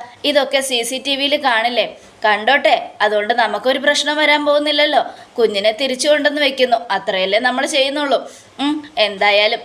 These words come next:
ദേ ഈ കുഞ്ഞ് അവളുടെ കയ്യിലെത്തണം. പാവം, അവളും ഒരമ്മയാ, ഒരുപാട് കരഞ്ഞു വിഷമിച്ചു. അതുകൊണ്ട് അവള്,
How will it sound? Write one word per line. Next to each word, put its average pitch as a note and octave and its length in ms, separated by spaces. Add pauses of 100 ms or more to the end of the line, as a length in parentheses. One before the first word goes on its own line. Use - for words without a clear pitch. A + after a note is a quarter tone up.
ദേ A3+ 120 (280)
ഈ D4 120
കുഞ്ഞ് B3 360 (120)
അവളുടെ C#4 300
കയ്യിലെത്തണം. A#3+ 600 (320)
പാവം, G#3 340 (180)
അവളും G3+ 380 (100)
ഒരമ്മയാ, A#3+ 540 (360)
ഒരുപാട് C#4+ 440
കരഞ്ഞു C4 400
വിഷമിച്ചു. B3 500 (380)
അതുകൊണ്ട് G#3 380 (160)
അവള്, G#3+ 300